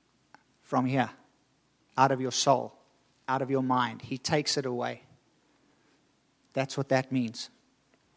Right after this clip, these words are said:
It is the place where your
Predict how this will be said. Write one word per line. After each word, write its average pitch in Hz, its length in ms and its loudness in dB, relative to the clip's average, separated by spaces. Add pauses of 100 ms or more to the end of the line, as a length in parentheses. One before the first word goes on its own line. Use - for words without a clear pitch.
(1000)
It 185 300 6
is 196 500 6 (720)
the 135 120 4
place - 1000 4 (760)
where 139 180 8
your 143 280 6